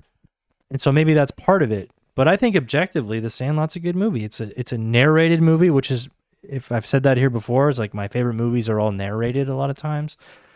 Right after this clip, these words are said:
Very, like, emotionally connected. There's a story within a story. It's not just kids,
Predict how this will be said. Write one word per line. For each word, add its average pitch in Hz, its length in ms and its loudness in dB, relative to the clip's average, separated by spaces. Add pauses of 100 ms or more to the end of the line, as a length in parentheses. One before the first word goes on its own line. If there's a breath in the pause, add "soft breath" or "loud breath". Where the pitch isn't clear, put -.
(320 soft breath)
Very, 123 240 2
like, 104 180 0
emotionally 131 640 -2
connected. 139 640 0
There's 113 180 0
a 110 60 -4
story 139 460 2
within 117 200 0
a 107 80 -4
story. 156 520 2
It's 147 120 -4
not 170 160 0
just - 220 -6
kids, 143 240 -2